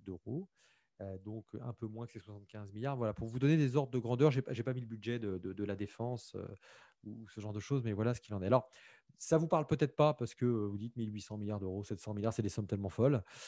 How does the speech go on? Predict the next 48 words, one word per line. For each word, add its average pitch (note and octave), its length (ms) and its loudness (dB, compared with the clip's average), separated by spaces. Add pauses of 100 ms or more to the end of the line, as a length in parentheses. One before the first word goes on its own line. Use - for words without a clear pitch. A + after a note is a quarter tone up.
(300)
Euh, G2+ 360 4
je G2+ 160 4
vous B2+ 240 4
invite, B2+ 400 0
on C3 80 -6
va A2+ 100 6
aller C3+ 100 6
regarder B2+ 280 2
ce C3+ 60 -6
que B2+ 80 -2
ça A#2 100 -2
donne A2+ 160 0
par A2+ 160 -2
habitant G#2+ 300 -4
et C3+ 60 -4
on A#2+ 40 -6
va G#2+ 100 -4
les A2 80 -2
comparer B2+ 460 -4
par C3 140 -6
rapport G#2 260 -6
aux G#2+ 120 -6
autres A#2+ 180 -6
habitants G#2 280 -8
de B2 40 -8
la A2 80 -4
planète. B2+ 320 -4 (400)
Source - 360 -6
deux C#3 120 -4
mille C3 120 -4
dix-sept, A#2+ 460 -4 (260)
donc G#2+ 160 -8
tous D#3+ 100 4
les C#3+ 60 8
chiffres - 200 -2
que B2 80 0
j'ai A2 100 -2
là, B2+ 240 0
vous G#2+ 60 -16
savez G#2+ 260 0
qu'il A2 160 -10
va, G2+ 160 -4 (100)
faudra A2 200 -4
en G#2 60 -6
rajouter G2 280 -4
cinquante G2+ 360 -6
pour - 140 -8
cent, E3+ 220 -2